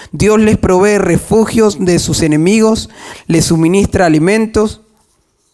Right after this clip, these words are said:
y muchas otras cosas más. Ahora, ¿será que tenemos que tener miedo por lo que viene, hermanos? Si un soldado que está acostumbrado a ganar victorias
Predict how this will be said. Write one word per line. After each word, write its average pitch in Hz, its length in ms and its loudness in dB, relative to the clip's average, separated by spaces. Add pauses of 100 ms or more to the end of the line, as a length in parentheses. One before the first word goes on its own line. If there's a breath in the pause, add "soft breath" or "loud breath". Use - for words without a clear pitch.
(400)
y 165 160 -2
muchas 175 400 0
otras 175 220 -2
cosas 156 320 -4
más. - 340 -2
Ahora, 175 720 -2 (960)
¿será 196 300 -4
que 226 120 -6
tenemos 190 380 -4
que 156 140 -4
tener 165 280 -4
miedo 190 320 0
por 170 120 -2
lo 165 160 -2
que 170 140 -2
viene, 190 240 -4
hermanos? 190 600 -8 (2250)
Si 220 320 0
un 311 180 2
soldado 247 560 0
que 190 80 -2
está 247 200 -4
acostumbrado 208 1120 -2 (440)
a 175 160 -6
ganar 220 340 -2
victorias 175 920 -4